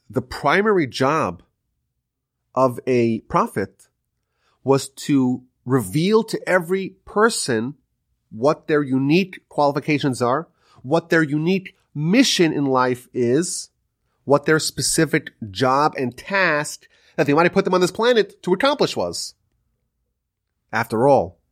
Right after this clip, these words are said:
a prophet is not there to clarify Torah. Torah is not in the heavens. He cannot use his portal to heaven to determine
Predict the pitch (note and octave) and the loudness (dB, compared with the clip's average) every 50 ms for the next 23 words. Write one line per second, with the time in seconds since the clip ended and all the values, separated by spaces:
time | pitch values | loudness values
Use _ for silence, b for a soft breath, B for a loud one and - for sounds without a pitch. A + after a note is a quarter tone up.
0 | _ _ _ _ _ _ _ _ _ _ _ _ - - - - C#3+ D3+ G3 F#3+ | _ _ _ _ _ _ _ _ _ _ _ _ -14 -12 -4 0 2 2 2 2
1 | - A2+ G2+ - _ _ _ _ _ _ _ _ _ - A#2+ G2+ A2 B2 B2 C3+ | 0 -4 -4 -6 _ _ _ _ _ _ _ _ _ -12 -10 -8 -4 -2 0 0
2 | D#3+ D#3+ _ - C3 C3 C3 C3 B2+ B2 B2+ - C3+ - - - C#3 C#3 D3 C#3 | -2 -2 _ -6 -4 -2 -2 -2 -2 -4 -8 -10 -12 -10 -4 -2 0 0 0 0
3 | - C3 A2+ - - D#3+ F3 A3 C4 G3 C#3 C3+ - _ _ _ - - F#3 F#3+ | 0 -2 -4 -2 -2 0 0 2 2 2 0 0 -2 _ _ _ -6 -2 0 0
4 | F#3 E3+ F3 - F3 C#3 A#2 D#3+ D#3+ E3 F#3 A#3+ B3+ C4 A#3+ G3 E3+ D3+ D3 D3+ | 2 2 0 0 0 0 0 0 2 2 2 2 2 0 0 2 2 2 4 4
5 | C#3+ C#3 C3 D3 F3 A3 A#3+ - - - - - _ _ _ _ _ _ _ _ | 2 2 2 0 -2 -2 -4 -6 -8 -12 -16 -20 _ _ _ _ _ _ _ _
6 | _ _ _ _ _ _ _ - G#3+ - - F#3+ G3 F#3+ - D#3+ D#3 F3+ G3+ G#3+ | _ _ _ _ _ _ _ -4 -2 0 2 2 2 2 0 -2 -2 0 0 2
7 | G#3+ G#3 G#3 G3 - - F#3+ F#3+ F#3 F#3 F#3 F#3 - _ _ _ _ _ _ - | 2 0 0 -2 -2 -2 0 0 2 0 0 -4 -8 _ _ _ _ _ _ -6
8 | - A3 A#3+ A#3+ A#3+ A#3 A3 A3+ - F#3+ F3+ G#3 B3+ D4+ C#4 A#3+ A3 A3 A3 - | -2 0 2 2 2 2 2 2 2 2 4 4 2 2 2 2 0 -2 -4 -10
9 | _ _ _ _ _ _ _ - - F#3 G3 G3 - - D3+ A#2+ A2+ A#2+ A#2+ C3 | _ _ _ _ _ _ _ -8 -4 -2 -2 -2 0 2 2 2 2 0 -2 -4
10 | D3 | -6